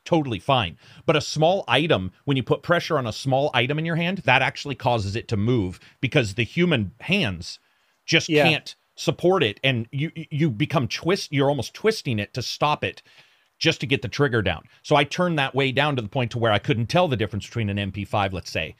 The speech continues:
Speaker 1: and an A K forty-seven. However, if you do a, a game where you get a faster trigger for cod, you're doing multiplayer, you get a faster trigger, you know,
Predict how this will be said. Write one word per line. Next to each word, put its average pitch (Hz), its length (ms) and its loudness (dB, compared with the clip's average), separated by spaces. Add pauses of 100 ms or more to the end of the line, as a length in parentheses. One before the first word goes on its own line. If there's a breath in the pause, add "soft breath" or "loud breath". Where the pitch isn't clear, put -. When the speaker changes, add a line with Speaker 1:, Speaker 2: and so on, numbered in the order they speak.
(140)
Speaker 1:
and 120 100 -2
an 95 120 0
A 90 60 -4
K 90 180 -6
forty-seven. 92 580 -2 (320 soft breath)
However, 143 560 2
if 185 80 -6
you 185 80 -2
do 147 220 4
a, 131 120 4
a 143 80 4
game 131 320 2
where 135 120 2
you 113 100 -2
get 120 100 2
a 110 40 0
faster 123 400 0
trigger 127 400 0
for 113 160 -8
cod, 107 420 0
you're 110 80 0
doing 104 180 2
multiplayer, 101 480 -2
you 104 60 -4
get 104 120 -4
a - 20 -6
faster 107 320 -2
trigger, 113 400 -4 (200 soft breath)
you 120 120 -2
know, 127 180 0